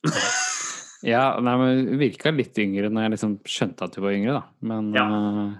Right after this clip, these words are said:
Speaker 2: ja.
Speaker 1: Men det, det gjør jo også at hun, man merker at hun, man tenker at hun er litt, men hun er jo ikke så voksen i hodet, egentlig.
Speaker 2: Nei, det er liksom det. Så ja,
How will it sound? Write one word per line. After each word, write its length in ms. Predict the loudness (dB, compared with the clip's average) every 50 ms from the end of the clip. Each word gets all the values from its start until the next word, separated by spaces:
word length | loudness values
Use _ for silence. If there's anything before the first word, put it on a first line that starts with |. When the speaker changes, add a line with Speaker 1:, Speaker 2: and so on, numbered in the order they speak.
| -16 _ _ -4 -2
Speaker 2:
ja. 100 | -2 -2 0 0
Speaker 1:
Men 100 | 0 2
det, 260 | 2 2 2 0 0
det 200 | 2 2 4 4
gjør 160 | 4 2 2
jo 140 | 2 2 2 2 0
også 240 | 0 -2 0 0 0 0
at 80 | -2 -2
hun, 160 | -2 -2 -2 -2 -2 -2 -2
man 140 | 0 0 2
merker 460 | 2 0 0 -2 -4 -4 -2 -2 -2
at 100 | -2 -2
hun, 240 | -2 -2 -2 -2 -2
man 160 | -4 -4 -2
tenker 300 | -2 -2 -2 -2 -4 -8
at 80 | -6 -4
hun 100 | -4 -2
er 140 | -2 -2
litt, 100 | -2 -2
men 160 | -2 -2 -2 -2
hun 80 | -2
er 160 | -2 -2 -2
jo 80 | -4 -4
ikke 160 | -6 -8 -10
så 220 | -10 -10 -10 -8 -8 -8 -10 -12 -14 -16 -20 _ -20 _ _ -12
voksen 380 | -12 -10 -10 -10 -10 -8 -6 -6
i 60 | -4
hodet, 320 | -4 -4 -4 -4 -6 -8 -8 -10
egentlig. 400 | -10 -10 -10 -10 -8 -8 -8 -8 -10 _ _ _ _ -10
Speaker 2:
Nei, 220 | -6 -4 -4 -4
det 80 | -4 -4
er 80 | -6 -8
liksom 240 | -10 -12 -14 -14
det. 80 | -14 -14 -18 _ _ -20 -20 -18 -18 -18 -18 -18 -14 -10 -8 -8 -8 -8 -12 -6 0
Så 100 | 2 2
ja, 80 | 2